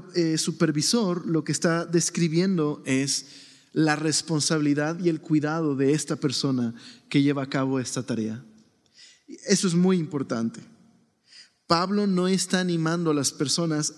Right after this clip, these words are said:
a anhelar un cargo, a aspirar a un cargo, sino a aspirar a una responsabilidad.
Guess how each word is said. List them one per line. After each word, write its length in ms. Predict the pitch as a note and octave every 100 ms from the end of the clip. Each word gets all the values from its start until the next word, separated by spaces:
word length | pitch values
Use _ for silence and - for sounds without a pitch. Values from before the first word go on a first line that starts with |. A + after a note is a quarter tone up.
| -
a 260 | D3+ D3 D3
anhelar 640 | D3 D3 C#3+ D3+ C#3 - E3+
un 180 | D3
cargo, 600 | C#3 - D#3 D3+ C#3 B2 A2+ -
a 100 | C3
aspirar 460 | - - D3 D3
a 40 | D#3+
un 120 | D3
cargo, 460 | D3 C#3+ B2+ A#2 A2+ - - -
sino 360 | - - C#3 C3+
a 40 |
aspirar 440 | B2 - C#3+ C3+ C3+
a 80 | C3
una 220 | C3 B2+
responsabilidad. 1000 | A#2+ A#2+ C3 A2+ B2 A#2 A2 - - -